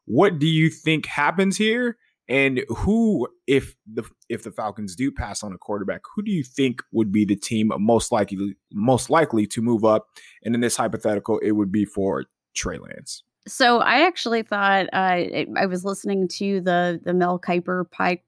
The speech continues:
Speaker 2: podcast. Uh, he was talking about, uh, his latest edition of his mock draft. Super interesting move in his mock at the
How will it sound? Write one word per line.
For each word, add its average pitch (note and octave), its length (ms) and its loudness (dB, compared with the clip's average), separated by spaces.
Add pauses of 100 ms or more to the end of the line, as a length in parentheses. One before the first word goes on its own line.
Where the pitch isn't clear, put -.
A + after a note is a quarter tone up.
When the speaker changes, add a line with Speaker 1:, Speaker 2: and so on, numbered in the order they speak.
(100)
Speaker 2:
podcast. F3+ 580 2 (420)
Uh, D#3+ 220 2
he G3 120 -6
was F3+ 100 -4
talking F#3 300 0
about, F3+ 280 2 (540)
uh, - 280 -4
his F3 400 -8 (180)
latest G#3+ 440 2
edition G3 640 0
of F3+ 180 -2
his F3+ 240 -2
mock F3 280 2
draft. F3+ 400 0 (800)
Super C#4 480 2
interesting A3 680 0
move F#3+ 240 0
in F#3 140 2
his C#4+ 360 2
mock G3+ 480 4
at G#3 300 4
the G3+ 160 0